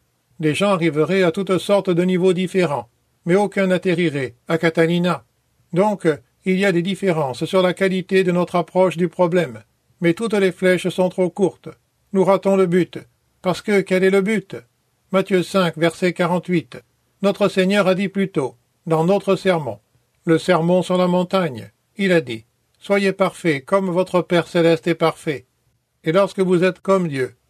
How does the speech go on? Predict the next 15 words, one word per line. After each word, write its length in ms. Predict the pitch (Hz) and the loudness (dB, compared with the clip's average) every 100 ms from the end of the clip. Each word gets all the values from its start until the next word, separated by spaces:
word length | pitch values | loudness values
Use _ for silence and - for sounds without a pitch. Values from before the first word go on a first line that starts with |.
| - | -8
vous 260 | 151 208 | -4 0
êtes 60 | 190 | 2
dans 120 | 185 | 2
le 100 | 185 | 2
but. 320 | 180 190 - 117 _ _ _ _ | 0 -4 -6 -20 _ _ _ _
Et 120 | 170 160 | -4 0
quand 160 | 202 | 0
vous 160 | 165 170 | 2 2
ne 100 | 196 | 2
l'êtes 220 | 185 - - | 0 -2 -6
pas, 240 | 135 117 _ _ | -6 -6 _ _
vous 120 | 165 | -2
n'y 100 | 190 | 0
êtes 180 | 190 190 | 0 -2
pas. 260 | - 180 | -4 -4